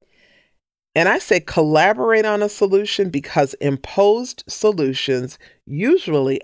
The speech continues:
aren't sustainable. It's important to have dialogue about why they're not performing well and how to turn that around. You'll need to develop a plan with clear expectations for performance improvement.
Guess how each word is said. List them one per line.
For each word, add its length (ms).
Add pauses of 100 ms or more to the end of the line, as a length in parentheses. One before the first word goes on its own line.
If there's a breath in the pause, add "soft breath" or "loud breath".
aren't 420
sustainable. 920 (720)
It's 140
important 400
to 40
have 280
dialogue 640
about 300
why 260
they're 140
not 200
performing 560
well 480 (300 loud breath)
and 140
how 120
to 100
turn 280
that 160
around. 600 (680)
You'll 260
need 140
to 100
develop 420
a 60
plan 420
with 200
clear 280
expectations 840
for 140
performance 600
improvement. 720